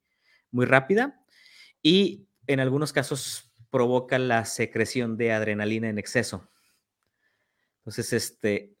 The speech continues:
básicamente, este, es, es, es un, lo que llaman mal viaje. Entonces, para la gente que,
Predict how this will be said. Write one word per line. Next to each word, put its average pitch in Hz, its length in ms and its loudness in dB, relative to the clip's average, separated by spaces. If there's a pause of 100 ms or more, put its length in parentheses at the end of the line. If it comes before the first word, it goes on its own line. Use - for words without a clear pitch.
(160)
básicamente, 123 1300 0
este, 90 640 -6
es, - 220 -6
es, - 140 -6
es 131 200 -4
un, 147 220 -2
lo 135 140 -2
que 131 80 2
llaman 139 240 4
mal 135 180 6
viaje. 131 300 2
Entonces, 131 380 -6
para 113 200 0
la 101 100 0
gente 117 280 -6
que, - 320 -6